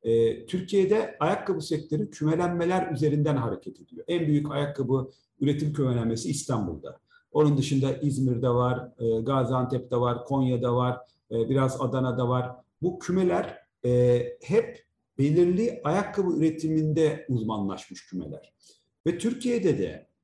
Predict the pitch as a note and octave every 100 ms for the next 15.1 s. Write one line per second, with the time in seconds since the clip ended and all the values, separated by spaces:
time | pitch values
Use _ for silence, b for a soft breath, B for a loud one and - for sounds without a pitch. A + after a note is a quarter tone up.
0 | _ D3+ D3+ G3+ G3 F#3+ F#3 F3 B2 F#2
1 | - _ _ _ - G3+ A#3 G#3 - _
2 | _ - D3 G3 - F#3 F3 F3 C3+ C#3+
3 | C#3+ D3 C#3 A2+ A#2+ B2 B2 C3 C3 -
4 | - B2 D3+ D3+ - A#2+ A#2 A2+ C#3+ C3
5 | C3 B2+ A#2+ A#2+ B2 A2+ F3+ - _ _
6 | - - - D#3+ C#3 D3 G3 D3+ B2+ F3
7 | - - - F#3+ E3+ A#2+ - A2 F2+ E2+
8 | D2 - - - - B B _ C#3+ F#3+
9 | B3 E3 - G#3+ D3 A#2+ B2+ - - F#3+
10 | F#3 C3+ D3 D3+ D#3+ F#2+ - - - D#3
11 | F#3 - D3 E3+ F3+ - b b - -
12 | D#3 F3 D3 B2 B2 A#2+ D3+ C3+ D#3 G3+
13 | D#3 D3+ C#3 C3+ C#3+ B2 B2+ B2+ C3+ G2
14 | - - G2 F2+ E2+ - F#2 - F#2+ C#3+
15 | C4+